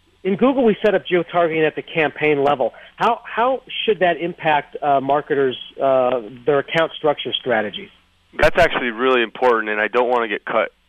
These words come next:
Speaker 2: off, so why don't we take a quick break, and, and we'll cover that when we get back,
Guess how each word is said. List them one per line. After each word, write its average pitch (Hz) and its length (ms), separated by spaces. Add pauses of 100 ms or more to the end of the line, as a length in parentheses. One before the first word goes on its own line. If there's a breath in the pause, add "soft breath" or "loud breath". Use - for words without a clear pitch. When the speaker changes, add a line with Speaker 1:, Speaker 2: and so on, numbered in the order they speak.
(120)
Speaker 2:
off, 104 300 (120)
so 92 280
why 101 220
don't 120 120
we 113 80
take 110 180
a 101 80
quick - 280
break, 104 360
and, 101 180
and 101 160
we'll 95 140
cover 107 280
that 98 180
when 95 140
we 92 80
get 87 180
back, 98 340